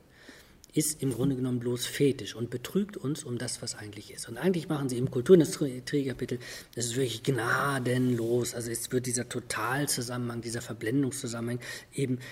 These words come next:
sehr, sehr detailgenau, <clears throat> auch fast polemisch, fast also überspitzt und pointiert, wie, ähm, nachgewiesen. Also alle ästhetischen Produkte sind für Adorno und Horkheimer diesem Fetischproblem unterworfen, weil sie eben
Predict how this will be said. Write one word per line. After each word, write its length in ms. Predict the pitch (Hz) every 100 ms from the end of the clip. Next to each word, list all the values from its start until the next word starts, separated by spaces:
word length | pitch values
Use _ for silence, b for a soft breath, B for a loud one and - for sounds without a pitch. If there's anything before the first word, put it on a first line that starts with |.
| B
sehr, 560 | - 120 139 170 156 -
sehr 220 | 131 127
detailgenau, 600 | 127 120 120 123 117 110 -
<clears throat> 800 | 117 117 120 - - - 151 -
auch 140 | -
fast 320 | - - -
polemisch, 680 | - 123 120 143 165 120 -
fast 280 | - - -
also 160 | 113
überspitzt 680 | 123 120 - - 170 175 -
und 120 | 120
pointiert, 520 | - 113 110 - 123 - B B B B -
wie, 300 | 120 117 - -
ähm, 580 | 117 117 113 - 117 113
nachgewiesen. 560 | 101 - - - -
Also 180 | - 156
alle 240 | 226 226
ästhetischen 460 | 170 - 196 156 131
Produkte 380 | - 151 - - - - B B B B B
sind 320 | - 151 208
für 140 | - 127
Adorno 240 | 120 143
und 120 | 131 139
Horkheimer 400 | 127 135 143 160 B B B -
diesem 180 | 127 156
Fetischproblem 920 | - 214 - - - 107 98 120 202 - - _ -
unterworfen, 560 | 113 101 90 135 - 135
weil 140 | -
sie 160 | 143 127
eben 340 | 120 151 185